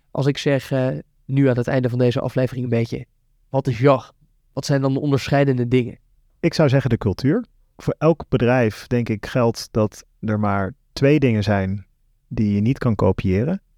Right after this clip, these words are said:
Speaker 2: Eh, dat is een merk en dat is de cultuur. Eigenlijk zijn alle andere dingen, als je erover nadenkt, zijn te kopiëren. Je strategie, de producten, diensten die je levert, jezelfde marketing, trucs of weet ik het wat. Maar uiteindelijk is een cultuur gewoon echt niet te kopiëren. En ik denk dat bij jag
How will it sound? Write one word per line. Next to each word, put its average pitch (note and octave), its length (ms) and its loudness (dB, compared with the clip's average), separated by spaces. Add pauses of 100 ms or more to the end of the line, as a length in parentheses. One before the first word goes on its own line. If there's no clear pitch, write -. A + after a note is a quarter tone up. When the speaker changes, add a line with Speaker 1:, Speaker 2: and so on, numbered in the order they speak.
(580)
Speaker 2:
Eh, G#2+ 220 -2
dat F#2+ 120 -4
is G2 80 0
een G#2 140 2
merk A2 300 0
en - 200 -10
dat - 20 0
is G2+ 80 -2
de - 100 -12
cultuur. C3 500 -2 (920)
Eigenlijk A#2+ 340 0
zijn C3+ 120 -2
alle C#3+ 200 4
andere C3+ 260 2
dingen, A2 180 2
als G#2+ 100 -2
je - 100 -16
erover G#2+ 200 -2
nadenkt, A2 340 0
zijn A#2+ 180 -2
te - 80 -10
kopiëren. G2 640 -2
Je A2+ 60 -4
strategie, A2+ 540 0
de A2 60 0
producten, G#2+ 420 0
diensten A2 320 -2
die G#2+ 100 2
je G2+ 100 4
levert, G2 520 0
jezelfde G#2+ 520 0
marketing, G2+ 640 -2
trucs A2 500 -4
of G2+ 200 -6
weet A2 200 -4
ik B2 80 -2
het A2+ 100 -4
wat. G#2+ 220 -2 (500)
Maar A2 100 -2
uiteindelijk C3+ 360 4
is C3+ 80 4
een C#3 100 0
cultuur C#3+ 400 2
gewoon B2 160 -2
echt B2 180 -6
niet B2+ 240 -2
te - 80 -16
kopiëren. G#2+ 600 0
En G2+ 120 -4
ik G#2 100 -8
denk A2+ 180 -2
dat A2 220 -4
bij G#2+ 180 2
jag A2+ 240 0